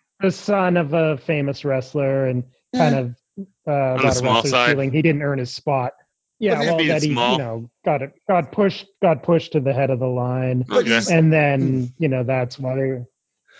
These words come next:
Speaker 2: But
Speaker 1: kind
Speaker 2: they're
Speaker 1: of,
Speaker 2: all
Speaker 1: uh,
Speaker 2: being
Speaker 1: upset
Speaker 2: booked this
Speaker 1: about
Speaker 2: way.
Speaker 1: his, uh, potatoing.
Speaker 2: Yeah, but they're all being booked this way.
Speaker 1: Yeah.
Speaker 2: Fritz, Fritz knows what he's doing as a booker. Obviously, he, he eventually, he eventually, well, through eighty-two, it's a fucking struggle, but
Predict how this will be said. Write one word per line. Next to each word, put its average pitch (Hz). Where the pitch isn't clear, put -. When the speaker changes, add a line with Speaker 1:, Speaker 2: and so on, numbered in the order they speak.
Speaker 2:
But 180
Speaker 1:
kind 147
Speaker 2:
they're -
Speaker 1:
of, -
Speaker 2:
all 214
Speaker 1:
uh, 220
Speaker 2:
being 220
Speaker 1:
upset 151
Speaker 2:
booked -
this 120
Speaker 1:
about 110
Speaker 2:
way. 123
Speaker 1:
his, 110
uh, 110
potatoing. 127
Speaker 2:
Yeah, 135
but 175
they're 185
all 175
being 180
booked 175
this 147
way. 120
Speaker 1:
Yeah. 107
Speaker 2:
Fritz, 151
Fritz 170
knows 143
what 117
he's 101
doing 120
as 101
a 98
booker. 117
Obviously, 110
he, 104
he 110
eventually, 123
he 107
eventually, 104
well, 85
through 135
eighty-two, 120
it's 98
a 95
fucking 95
struggle, 107
but 101